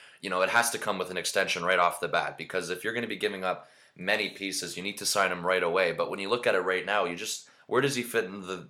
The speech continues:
the lineup? Where does he fit in the infield? I just don't know. You know, you have to imagine that it, it's gonna lead to a permanent position change for Cavan Biggio in particular. Uh, I think the Jays wanna keep Bo Bichette at shortstop,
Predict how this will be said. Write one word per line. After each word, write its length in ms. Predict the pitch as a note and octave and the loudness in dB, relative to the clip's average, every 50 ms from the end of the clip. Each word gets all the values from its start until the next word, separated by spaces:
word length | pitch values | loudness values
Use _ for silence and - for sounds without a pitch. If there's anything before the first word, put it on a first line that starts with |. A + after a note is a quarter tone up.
| - - | -10 -2
the 80 | - F#2 | -2 2
lineup? 400 | F2+ F#2+ G#2 G#2 A2 A2 G#2+ - | 4 6 6 6 4 2 0 0
Where 100 | G#2+ A#2 | 0 0
does 120 | A#2+ A#2 | 0 -2
he 60 | A2+ | -4
fit 200 | A2 - G#2+ G#2 | -4 -2 -2 -2
in 140 | - D2 E2+ | -2 -4 -8
the 100 | E2+ E2+ | -8 -6
infield? 320 | F#2 G2 - - F2+ E2 D#2 | -6 -8 -6 -6 -6 -4 -4
I 80 | E2+ | -4
just 240 | F2 F#2 F2+ - - | -6 -8 -10 -2 0
don't 200 | F#2+ F#2+ F#2 - | 0 0 2 2
know. 360 | F#2 F#2+ F2+ D#2+ D#2+ D#2+ - - - - - - - | 2 2 2 2 0 -4 -8 -16 -20 -20 -20 -10 -6
You 80 | G#2 | -2
know, 80 | G2 F#2 | -2 0
you 120 | F#2 F#2+ G2 | 0 2 4
have 200 | A#2 A#2+ A#2 - | 4 4 4 4
to 80 | A2+ | -2
imagine 340 | G#2+ G2 G2 F#2+ F#2+ F#2 F#2 | 0 2 2 2 2 2 -2
that 120 | F#2+ F2 E2+ | 0 0 0
it, 160 | E2+ - - - | -2 -4 -6 -6
it's 120 | - - | -6 -4
gonna 160 | - G#2+ F#2+ | -4 -4 -4
lead 120 | F#2 G2 F#2+ | -4 -2 0
to 100 | F#2+ F2 | 0 0
a 40 | |
permanent 480 | F2 - - - A2 G#2 G#2 G2+ F#2+ - | -2 -4 -2 0 0 0 0 -4 -6 -6
position 400 | F#2 F2 E2 F#2+ F#2 - F#2 F2 | -8 -6 -6 -4 -4 -4 -6 -6
change 300 | E2 - E2+ E2 E2 - | -6 -6 -6 -6 -8 -6
for 140 | - E2 E2 | -6 -6 -6
Cavan 320 | - - F#2 F2+ F2+ F2 E2 | 0 2 2 2 2 0 -4
Biggio 300 | F2 F2+ E2+ - F2+ E2+ | -6 -6 -6 -6 -6 -6
in 60 | D#2+ | -6
particular. 580 | - - - G2+ F#2+ - F2 E2 D#2 D2+ - - - - - - - - _ | -8 -8 -6 -6 -6 -4 -4 -2 -2 -4 -8 -12 -20 -20 -20 -20 -20 -10 _
Uh, 60 | - | 0
I 220 | F2 F2+ F2+ G2 G2 | 2 4 4 4 2
think 240 | - - B2 A#2 - | 2 -2 -4 -4 -4
the 60 | G2+ | -2
Jays 240 | - G#2 G#2+ F#2+ F#2+ | 0 0 0 0 -2
wanna 160 | G2 F#2 F2+ | -4 -6 -6
keep 280 | - - G2+ G#2 - - | -8 -8 -10 -10 -2 0
Bo 140 | F#2+ F#2+ | 0 0
Bichette 280 | F#2 G2 - - G2+ F#2 | 0 0 0 0 0 0
at 100 | F#2+ - | 0 -2
shortstop, 680 | - - F#2+ G2 - - - G2+ G2+ G#2+ - - - | 0 0 0 -2 -2 0 2 4 4 4 2 -2 -10